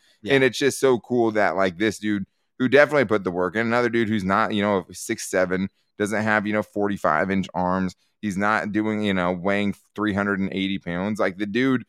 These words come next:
Speaker 2: is just a technician. He does everything well. He has a mean streak, and he also has a baby face. The whole thing's kinda weird. But definitely for Chargers fans to have a left tackle like that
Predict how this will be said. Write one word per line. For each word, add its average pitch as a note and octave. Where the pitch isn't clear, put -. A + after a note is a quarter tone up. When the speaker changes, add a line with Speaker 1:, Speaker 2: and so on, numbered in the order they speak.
Speaker 2:
is A#2
just G#2
a F#2
technician. F#2+
He F#2
does G#2
everything F2
well. E2+
He D#2+
has G2+
a G2+
mean G2+
streak, G#2
and F#2
he F2+
also F2+
has F#2
a E2
baby D#2+
face. D#2+
The F#2
whole G#2+
thing's F#2
kinda E2+
weird. D#2
But A#2+
definitely C3
for A#2+
Chargers G#2
fans G2+
to F#2
have G2
a F#2
left F#2
tackle F2
like E2
that D#2+